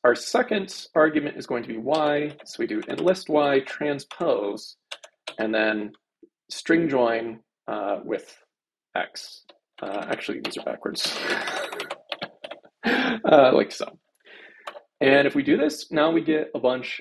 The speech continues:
of three-character strings, basically,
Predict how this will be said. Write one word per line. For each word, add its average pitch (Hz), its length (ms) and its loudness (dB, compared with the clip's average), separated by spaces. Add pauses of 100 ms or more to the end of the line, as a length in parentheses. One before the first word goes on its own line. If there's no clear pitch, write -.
(100)
of 117 360 -4 (580)
three-character 190 480 -4
strings, 185 520 -4 (1120)
basically, 131 480 2